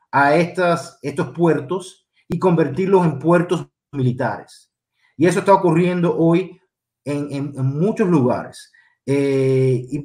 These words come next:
pero a través de este proceso, ahora países que,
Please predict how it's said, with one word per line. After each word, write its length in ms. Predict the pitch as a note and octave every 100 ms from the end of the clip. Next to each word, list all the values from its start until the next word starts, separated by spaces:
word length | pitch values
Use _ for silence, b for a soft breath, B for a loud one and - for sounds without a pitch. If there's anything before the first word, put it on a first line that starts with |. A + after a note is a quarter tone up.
| -
pero 420 | G#3+ A3+ G3+ D#3 -
a 100 | C#3
través 380 | C#3+ C#3+ G#3
de 60 | A3+
este 160 | G#3+ F#3+
proceso, 600 | D#3+ C#3 G3+ G#3+ E3 D3+
ahora 380 | F3 G3+ F3
países 720 | D3 D#3 A3 A3 - B2+ - -
que, 400 | B2+ A#2+ A2